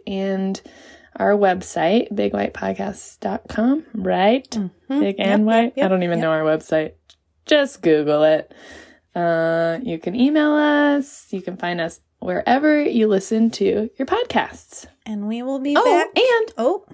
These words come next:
Speaker 1: oh my
Speaker 2: Oh,
Speaker 1: gosh,
Speaker 2: oh.
Speaker 1: I almost forgot.
Speaker 2: What?
Speaker 1: First of all, big thank you to all of our Patreon patrons.
Speaker 2: You guys are amazing.
Speaker 1: But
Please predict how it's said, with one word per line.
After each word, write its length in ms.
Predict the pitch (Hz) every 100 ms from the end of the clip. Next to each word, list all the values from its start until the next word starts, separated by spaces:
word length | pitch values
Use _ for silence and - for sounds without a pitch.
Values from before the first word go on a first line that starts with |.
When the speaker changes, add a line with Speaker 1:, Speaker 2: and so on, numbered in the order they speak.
| _ -
Speaker 1:
oh 320 | 254 269 277 _
my 140 | 254 254
Speaker 2:
Oh, 40 |
Speaker 1:
gosh, 320 | 240 330 - 262
Speaker 2:
oh. 240 | 311 392
Speaker 1:
I 320 | 214 226 240 -
almost 340 | 190 185 190
forgot. 400 | - 190 165 - -
Speaker 2:
What? 420 | 226 233 202 175 _
Speaker 1:
First 300 | - 190 190 -
of 40 |
all, 260 | 160 - -
big 340 | 190 165 185 -
thank 260 | 214 208 202
you 220 | 185 180
to 320 | - 175 170
all 200 | - 160
of 80 | 180
our 80 | 247
Patreon 520 | 254 254 247 240 226
patrons. 680 | 214 208 214 208 208 214 226
Speaker 2:
You 100 | 196
guys 340 | 180 202 190
are 140 | 233 254
amazing. 680 | 285 233 190 175 180 180 180
Speaker 1:
But 320 | 175 151